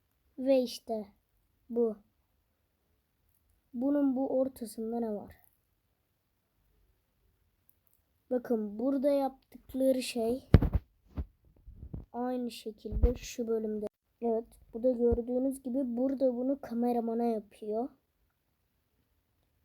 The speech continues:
Eski bölüm bu. Kameraman burada güçleniyor. Sonra burada "Ben de istiyorum." diyor.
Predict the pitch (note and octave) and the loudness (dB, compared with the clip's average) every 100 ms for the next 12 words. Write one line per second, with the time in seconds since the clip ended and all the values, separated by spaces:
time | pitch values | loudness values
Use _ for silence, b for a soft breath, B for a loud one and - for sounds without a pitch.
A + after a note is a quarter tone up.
0 | _ _ _ _ _ _ _ - A#3 - | _ _ _ _ _ _ _ -8 -8 -6
1 | - A#3 A3 G#3 G3+ G3+ G#3+ C4 _ _ | -6 -2 -2 -2 -6 -4 -4 -6 _ _
2 | - _ - _ _ _ _ _ _ _ | -20 _ -20 _ _ _ _ _ _ _
3 | _ _ _ - C#4 C#4 C#4 C4+ C#4 C4+ | _ _ _ -4 2 4 4 2 2 0
4 | C4+ C4 C#4+ A#3 A3 - - A#3+ A#3+ B3+ | 0 -2 -4 -4 -8 -8 0 2 2 2
5 | A#3 A#3 C4+ _ _ _ _ - - _ | -2 -2 -6 _ _ _ _ -20 -20 _
6 | _ _ _ _ _ _ _ _ _ _ | _ _ _ _ _ _ _ _ _ _
7 | _ _ _ _ _ _ - C#4+ E4 F#4 | _ _ _ _ _ _ -2 2 4 2
8 | D4+ C#4 F4+ D#4 D#4+ F4 G#4+ A#3+ A#3 D4+ | 0 0 -2 2 2 2 -2 -2 2 2
9 | E4+ C#4+ A#3+ A#3 _ A3+ A3 G#3 G#3 G3+ | 2 0 -2 -6 _ -6 -4 -4 -4 -8
10 | G3+ G3+ G#3 B3 | -8 -6 -6 -8